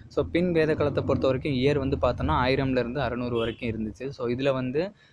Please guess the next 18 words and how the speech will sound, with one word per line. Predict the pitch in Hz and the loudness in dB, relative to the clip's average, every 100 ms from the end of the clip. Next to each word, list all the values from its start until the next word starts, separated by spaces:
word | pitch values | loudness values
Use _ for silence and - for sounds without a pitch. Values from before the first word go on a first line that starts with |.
| _ | _
இவங்க | - 135 143 135 | -2 0 0 0
காலத்தை | 135 143 151 143 | 2 2 0 -2
வந்து | 143 | 0
என்ன | 135 135 139 | -2 -2 -2
சொல்லுவாங்கன்னா, | 127 127 123 143 | -2 -2 -4 -4
நிறமூட்டப்பட்ட | 135 131 143 139 131 131 - | -2 -2 -4 -6 -6 -8 -6
சாம்பல் | 139 127 120 131 | -6 -4 -2 -2
நிற | 127 123 | -2 -2
மட்பாண்ட | 120 110 127 120 117 | -4 -4 -4 -4 -2
காலம் | 117 113 117 | -2 -2 -2
அப்படின்ற | 110 113 107 | -6 -8 -6
மாதிரி | 110 123 | -6 -6
சொல்லுவாங்க. | - 110 107 107 107 120 196 - _ _ | -6 -4 -2 -2 -2 -2 -2 -8 _ _
So | - 131 | -2 0
இதுல | 147 165 | 4 2
வந்து | 143 151 | 2 0
ஆரியர்களோட | 143 131 151 147 139 135 131 165 - - | 0 0 0 0 -2 0 0 -2 -4 -4
ப-, | 131 127 123 123 117 117 113 | 2 4 4 4 4 2 -2